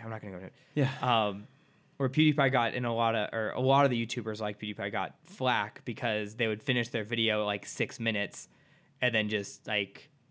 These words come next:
Speaker 1: pander for four minutes
Speaker 2: Oh,
Speaker 1: just to
Speaker 2: just to
Speaker 1: make,
Speaker 2: ki-, oh,
Speaker 1: just
Speaker 2: just
Speaker 1: so it'd
Speaker 2: push
Speaker 1: be
Speaker 2: it. Oh,
Speaker 1: like,
Speaker 2: okay.
Speaker 1: ten oh one.
Speaker 2: Oh, okay. Got it. Just push over the edge.
Speaker 1: Yeah.
Speaker 2: Mm. Thank
Speaker 1: Uh,
Speaker 2: God we don't do that.
Speaker 1: Nope.
Speaker 2: <laughs>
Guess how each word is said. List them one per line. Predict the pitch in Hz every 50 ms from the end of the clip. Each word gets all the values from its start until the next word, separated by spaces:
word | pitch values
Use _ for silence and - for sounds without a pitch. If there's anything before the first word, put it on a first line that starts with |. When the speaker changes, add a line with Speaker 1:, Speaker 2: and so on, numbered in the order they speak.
| -
Speaker 1:
pander | - - 113 104 101 92 78 - -
for | - 110
four | - - 104 92 92
minutes | 92 85 73 - -
Speaker 2:
Oh, | 160 151
Speaker 1:
just | 147 143 135 131 135
to | 151
Speaker 2:
just | 151 139 127 127
to | 123
Speaker 1:
make, | 120 110
Speaker 2:
ki-, | 147 139
oh, | 139 123 120 113
Speaker 1:
just |
Speaker 2:
just | 143 139 131
Speaker 1:
so | 143 143
it'd | 135 131
Speaker 2:
push | 135 135
Speaker 1:
be |
Speaker 2:
it. | 123 117
Oh, | 113
Speaker 1:
like, | 110 104 107
Speaker 2:
okay. | 104 113
Speaker 1:
ten | 110 131 127 127 123 -
oh | 123 120 117
one. | 113 110 110 107 107 95 73 58 58 - 113 - _ _ -
Speaker 2:
Oh, | 135 131 127 123 120
okay. | 123 127 113 98 95 98 -
Got | 110 101 98 95
it. | 95 -
Just | - -
push | - 113 - -
over | 104 92
the | 98 95 95
edge. | 98 98 - - - -
Speaker 1:
Yeah. | 110 110 90 92 101 - _ _ _ _ -
Speaker 2:
Mm. | 107 104 104 101 101 95 - - - - - - - - _ _ -
Thank | - 185 190 208
Speaker 1:
Uh, | 208
Speaker 2:
God | 196 165
we | 175 185
don't | 170 147 127
do | 123 123 107
that. | 113 113 113 117 - 139 135 - - -
Speaker 1:
Nope. | 127 135 160 180 185 - -
Speaker 2:
<laughs> | -